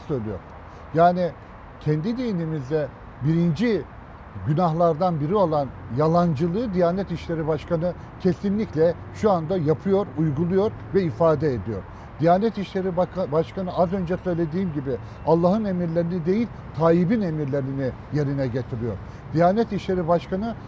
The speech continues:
Atatürk'ün manevi şahsiyetine hakaret ediyor. Zaten bir kurgu düzenlenmiş. Ayasofya'nın açılışı Lozan Anlaşması'nın açılış-, Lozan Anlaşması'yla,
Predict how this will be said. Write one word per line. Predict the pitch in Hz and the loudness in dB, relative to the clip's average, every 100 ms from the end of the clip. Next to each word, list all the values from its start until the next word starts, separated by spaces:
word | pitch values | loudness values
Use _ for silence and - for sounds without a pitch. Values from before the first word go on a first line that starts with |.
| - - | -10 -6
Atatürk'ün | 151 226 - 170 226 214 | 0 0 2 -2 -2 -2
manevi | 156 165 170 180 220 | 0 2 2 0 -2
şahsiyetine | - 165 147 170 160 180 175 196 - - | 0 -2 0 0 0 -2 0 0 -2 -4
hakaret | 156 - 147 143 143 | -4 0 0 0 -2
ediyor. | 113 131 98 - - - | -2 -4 -6 -12 -14 0
Zaten | 139 233 233 202 | 4 4 4 -2
bir | 170 165 - | -2 -4 -4
kurgu | 151 196 175 | -4 -2 -2
düzenlenmiş. | 127 131 117 120 107 104 - - - - | -2 -4 -4 -4 -6 -8 -10 -16 -10 0
Ayasofya'nın | 180 233 - 233 - 165 160 | 4 4 2 -2 -2 -4 -4
açılışı | 185 185 202 170 - 233 214 - - | -4 -2 -2 -2 0 -2 -2 -10 0
Lozan | 196 233 196 | 2 4 2
Anlaşması'nın | 170 175 170 170 175 165 180 160 165 | 0 -2 0 -2 -2 -6 -4 -4 -2
açılış-, | 175 - 180 165 - 151 139 | -4 -4 -6 -6 -10 -8 0
Lozan | 208 214 185 | 2 2 0
Anlaşması'yla, | 165 165 160 165 156 180 185 151 | 0 -2 -4 -2 -4 -2 0 0